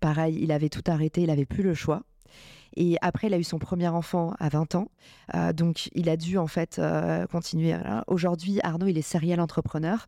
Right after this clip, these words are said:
Il en est à sa troisième ou quatrième boîte. Et en fait, je lui ai toujours dit, le jour où Refer, notre boîte en commun,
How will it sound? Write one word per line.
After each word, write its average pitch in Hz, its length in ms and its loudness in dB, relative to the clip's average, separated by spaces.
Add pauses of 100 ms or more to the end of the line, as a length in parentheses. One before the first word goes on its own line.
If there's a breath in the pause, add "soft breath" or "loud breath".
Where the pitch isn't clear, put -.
(300 loud breath)
Il 175 140 2
en 175 80 -2
est 170 80 4
à 151 60 2
sa 156 120 -2
troisième 175 420 0
ou 170 40 -2
quatrième 160 540 0
boîte. 165 360 0 (380 loud breath)
Et 165 80 2
en 156 100 2
fait, 180 240 -2
je 156 120 -8
lui 165 80 0
ai - 20 -4
toujours 185 420 0
dit, 175 280 -2 (180)
le 165 140 2
jour 170 180 2
où 165 80 4
Refer, 170 380 2 (180)
notre 160 160 0
boîte 170 240 0
en 156 60 -2
commun, 156 340 0